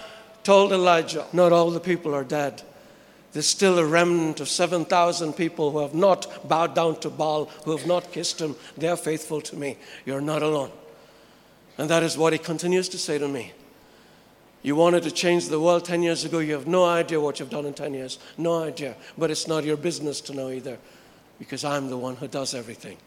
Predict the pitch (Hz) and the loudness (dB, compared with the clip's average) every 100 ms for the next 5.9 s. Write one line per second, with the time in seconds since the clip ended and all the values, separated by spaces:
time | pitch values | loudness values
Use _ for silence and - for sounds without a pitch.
0 | _ - - - - 135 131 131 143 127 | _ -20 -20 -20 -10 -8 -6 -6 -6 -6
1 | 120 120 123 123 - 107 92 - - - | -6 -8 -8 -8 -8 -10 -16 -20 -20 -16
2 | - 131 139 180 - 196 190 202 220 208 | -6 -2 2 0 2 0 0 0 0 -2
3 | - - - - - - - - - _ | -12 -20 -20 -20 -20 -20 -20 -20 -20 _
4 | _ - - - 170 147 - - - - | _ -20 -6 0 2 2 -4 -16 -20 -20
5 | - - 160 175 175 185 180 139 | -16 -4 0 0 4 8 8 8